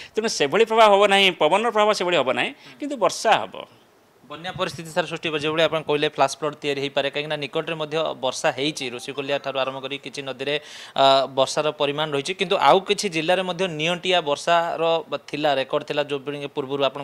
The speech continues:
Speaker 2: କହୁଥିଲେ, ସେ ନିଅଣ୍ଟିଆ ବର୍ଷା, ସାର୍, ଏଥିରେ ପୂରଣ ହେଇପାରେ?
Speaker 1: ହଁ, ଏଇ ଯୋଉ କଳାହାଣ୍ଡି, ବଲାଙ୍ଗୀର ଇତ୍ୟାଦି ଜିଲ୍ଲାମାନଙ୍କରେ, ଆ, ବା ନବରଙ୍ଗପୁର ଜିଲ୍ଲାମାନଙ୍କରେ ନିଅଣ୍ଟିଆ ବର୍ଷା ଥିଲା ଏପର୍ଯ୍ୟନ୍ତ, ଏଇ ଯୋଉ ସିଷ୍ଟମଟି ବର୍ତ୍ତମାନ ଯାଉଛି, ଏହାଦ୍ୱାରା ସେଠି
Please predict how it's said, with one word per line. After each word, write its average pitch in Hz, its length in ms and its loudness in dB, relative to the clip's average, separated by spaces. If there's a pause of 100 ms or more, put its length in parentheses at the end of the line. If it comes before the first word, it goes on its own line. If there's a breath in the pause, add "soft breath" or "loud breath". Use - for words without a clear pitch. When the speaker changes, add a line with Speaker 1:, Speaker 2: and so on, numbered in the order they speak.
Speaker 2:
କହୁଥିଲେ, 135 240 -4 (360 loud breath)
ସେ 190 60 2 (120)
ନିଅଣ୍ଟିଆ 185 340 0
ବର୍ଷା, 175 240 -4
ସାର୍, 175 160 -6
ଏଥିରେ 170 240 -16
ପୂରଣ 165 160 -16
ହେଇପାରେ? - 320 -12
Speaker 1:
ହଁ, 156 160 6 (140)
ଏଇ 139 80 -2
ଯୋଉ 196 180 2
କଳାହାଣ୍ଡି, 202 400 4
ବଲାଙ୍ଗୀର 180 400 2
ଇତ୍ୟାଦି 180 240 -6
ଜିଲ୍ଲାମାନଙ୍କରେ, 170 480 2 (480 loud breath)
ଆ, 143 120 -4 (200)
ବା 143 60 2 (340)
ନବରଙ୍ଗପୁର 151 400 -2
ଜିଲ୍ଲାମାନଙ୍କରେ 147 500 2 (300)
ନିଅଣ୍ଟିଆ 147 320 -2
ବର୍ଷା 139 340 -2 (300)
ଥିଲା 110 300 0 (260)
ଏପର୍ଯ୍ୟନ୍ତ, 110 360 -8 (440 loud breath)
ଏଇ 156 80 -2
ଯୋଉ 156 180 -6 (100)
ସିଷ୍ଟମଟି 147 360 -8
ବର୍ତ୍ତମାନ 139 320 -8
ଯାଉଛି, 131 400 0
ଏହାଦ୍ୱାରା 127 320 -2
ସେଠି 123 260 -8